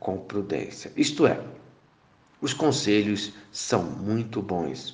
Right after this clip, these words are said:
para quem deseja realizar os seus sonhos, para quem deseja fazer planos e, principalmente, é crucial para quem deseja guerrear.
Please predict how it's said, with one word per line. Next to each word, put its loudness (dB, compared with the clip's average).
para 2
quem -4
deseja -2
realizar 0
os -4
seus 0
sonhos, 0
para 0
quem -6
deseja 0
fazer -2
planos -4
e, 8
principalmente, 0
é -8
crucial -4
para 4
quem -4
deseja -2
guerrear. -4